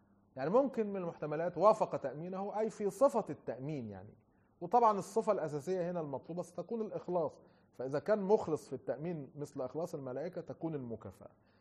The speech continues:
بس طبعًا الموافقة هنا، وأنتم معي ومع الإمام ابن دقيق العيد في أن الأظهر هي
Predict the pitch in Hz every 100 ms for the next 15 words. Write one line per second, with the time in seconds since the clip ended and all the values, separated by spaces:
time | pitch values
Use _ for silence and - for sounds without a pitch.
0 | _ 202 208 185 233 226 208 208 185 -
1 | _ _ _ - - _ _ _ _ _
2 | _ - _ _ - 135 139 139 202 202
3 | 147 160 165 156 - - _ _ _ _
4 | _ _ _ _ _ 151 156 147 123 139
5 | 165 165 143 151 139 135 151 135 120 135
6 | 156 131 147 - 120 147 127 120 143 123
7 | 127 110 135 135